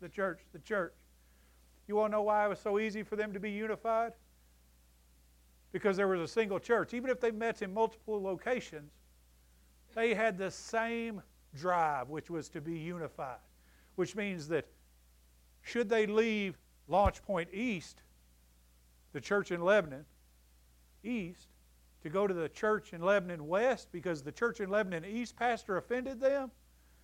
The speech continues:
the church in Lebanon West pastor would say, "Get back over there. He told you the truth."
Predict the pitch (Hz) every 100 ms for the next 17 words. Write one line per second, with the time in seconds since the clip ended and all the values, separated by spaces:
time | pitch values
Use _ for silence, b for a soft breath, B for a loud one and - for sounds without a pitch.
0 | b 180 - 240 - 214 208 247 240 202
1 | 175 175 269 247 - 175 170 165 202 185
2 | - 190 180 294 294 285 262 277 262 185
3 | 156 120 - b b - 202 - 226 233
4 | 202 240 247 - 285 240 -